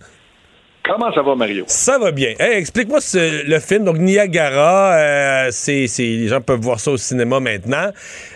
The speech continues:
Speaker 2: Euh, parce que j-, j-, je lis un peu les critiques, puis c'est à la fois comédie absurde, mais extrêmement touchant comme un drame. Euh, il me semble que c'est rare. D'habitude, une comédie absurde, il n'y a rien de touchant, là.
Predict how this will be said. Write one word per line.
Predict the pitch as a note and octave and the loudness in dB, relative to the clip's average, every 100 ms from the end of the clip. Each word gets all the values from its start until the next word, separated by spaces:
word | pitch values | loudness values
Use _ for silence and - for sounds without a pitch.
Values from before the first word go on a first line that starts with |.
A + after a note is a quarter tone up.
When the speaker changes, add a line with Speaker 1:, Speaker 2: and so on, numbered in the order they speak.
| - | -2
Speaker 2:
Euh, | C3 C#3+ C#3 - - | 2 4 2 0 -6
parce | C#3 E3 | -8 -2
que | A3+ | 0
j-, | F3+ F3+ D#3+ D#3+ | 0 -2 -4 -2
j-, | D3 D#3+ | -4 -4
je | C3 | -2
lis | F#3+ | 2
un | F#4 | 2
peu | D#3+ C#4 | 2 2
les | G#3+ | 2
critiques, | D#3+ D#3+ - D4 A3 | 0 -4 -2 -4 -2
puis | E3+ | -4
c'est | - F#3 F3+ | 0 2 4
à | E3+ | 4
la | F3+ | 0
fois | - F#3+ B3+ A3 C3 - - - | 0 0 4 2 0 -6 -16 -4
comédie | G3 G#3+ G3+ E3+ A#3+ | 0 2 0 2 0
absurde, | E3 - - A#3 C4+ C4 | 0 -2 0 2 2 0
mais | A3 F3+ F#3 | 0 0 2
extrêmement | F#3 - - G3+ G3+ A3 B3 | 0 -4 -2 -2 0 0 0
touchant | - E3+ - A3 F#3 | -2 -2 0 0 0
comme | F3+ E3+ | 0 0
un | D#3 | 0
drame. | C#3+ C#3+ G#3 B3+ A3+ | 0 0 0 -2 -2
Euh, | E3+ D#3 D#3 D3+ C#3+ - - _ _ - | -2 0 0 0 -2 -8 -20 _ _ -14
il | C3+ B2 | -12 -6
me | |
semble | - G#3+ | -2 -2
que | F#3+ | 0
c'est | F3 | 0
rare. | D3+ G3 | 2 2
D'habitude, | F3+ D3+ A3 | 2 0 -2
une | |
comédie | F3 F3 E3+ E3 | 0 0 0 0
absurde, | E3+ - G3 G3 | 0 0 0 0
il | |
n'y | E3 | -2
a | |
rien | C#3+ E3+ | -2 -4
de | |
touchant, | C#3+ - F#3+ | -6 -4 -2
là. | G3 F#3 | 0 -4